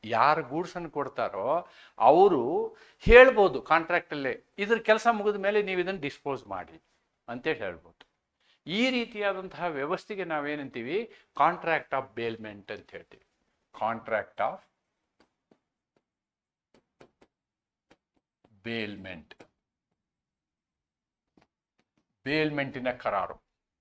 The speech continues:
bailment-ಿನ ಕರಾರು. The person delivering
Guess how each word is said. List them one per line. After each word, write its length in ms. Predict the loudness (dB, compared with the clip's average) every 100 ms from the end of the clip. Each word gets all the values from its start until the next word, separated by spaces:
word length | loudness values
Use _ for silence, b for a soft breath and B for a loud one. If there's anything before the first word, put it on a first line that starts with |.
| -8
bailment-ಿನ 580 | -8 -8 -12 -12 -8 -6 -6 _ _ _ _ -6
ಕರಾರು. 300 | -4 -6 -10 b b 0
The 80 | 0 4
person 440 | 2 4 0 0 2
delivering 440 | 4 4 2 0